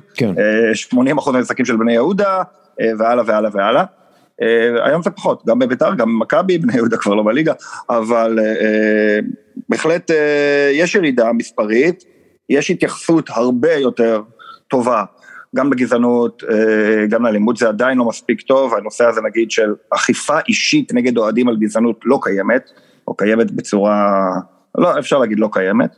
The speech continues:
Speaker 2: אמ, השוטרים לא יודעים בכלל, כאילו, ככה אני מרגיש, הם יכולים, אה, לעצור, אה, בן אדם על קריאות גזעניות, כי הם לא יודעים שזה לא חופש הביטוי, כאילו, יש, אה, תמיד
Speaker 1: כן.
Speaker 2: תחושה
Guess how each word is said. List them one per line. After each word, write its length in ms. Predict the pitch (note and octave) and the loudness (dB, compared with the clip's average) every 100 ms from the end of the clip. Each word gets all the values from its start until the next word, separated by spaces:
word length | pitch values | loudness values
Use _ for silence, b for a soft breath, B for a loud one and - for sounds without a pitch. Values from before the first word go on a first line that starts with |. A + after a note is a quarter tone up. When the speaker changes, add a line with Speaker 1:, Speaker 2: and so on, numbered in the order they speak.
| _ B B B B B B A2 | _ B B B B B B 0
Speaker 2:
אמ, 760 | A2+ A2+ A2 A2+ A2+ A2 A2+ | 2 2 2 2 2 2 0
השוטרים 440 | B2 C3 C3+ C3+ C3+ | 0 -2 0 0 2
לא 120 | C3+ | 0
יודעים 340 | B2+ B2 B2 | 0 0 0
בכלל, 320 | A2+ - F#2+ F#2 | -2 -2 -2 -2
כאילו, 180 | F#2+ F#2+ | -2 -2
ככה 180 | G#2 G#2+ | -2 0
אני 60 | |
מרגיש, 380 | G#2 G2+ G2+ - | 0 0 -2 0
הם 100 | G2 | -2
יכולים, 460 | G2+ A2+ A#2 A#2+ A#2 | 0 0 0 0 0
אה, 100 | A2 | 0
לעצור, 520 | G#2+ G#2+ A#2+ A#2 A2+ | -2 0 0 2 0
אה, 80 | A2 | 0
בן 140 | G#2+ | -2
אדם 220 | A2 A2 | 0 0
על 60 | A2+ G#2+ | 0 0
קריאות 200 | A#2 A2+ | 0 0
גזעניות, 560 | A2+ A#2 C#3 F#3 E3+ - | -2 0 0 2 0 -4
כי 120 | B2 | -6
הם 60 | A2 | -2
לא 80 | A#2+ | 0
יודעים 340 | B2 A#2+ B2+ | 0 0 0
שזה 300 | B2 A#2+ A2+ A#2+ A#2 | 0 -4 -2 0 0
לא 180 | A#2 A#2 A2+ | 0 -2 -2
חופש 240 | A#2+ B2 | -4 -4
הביטוי, 320 | B2 C3 D#3+ | -4 -2 -2
כאילו, 180 | C3 C#3 | -2 0
יש, 180 | D#3+ - | 0 0
אה, 120 | E3+ | -2
תמיד 220 | - C#3+ D3 | -2 -6 -4
Speaker 1:
כן. 120 | A2+ | -2
Speaker 2:
תחושה 260 | G2 D3+ | 0 0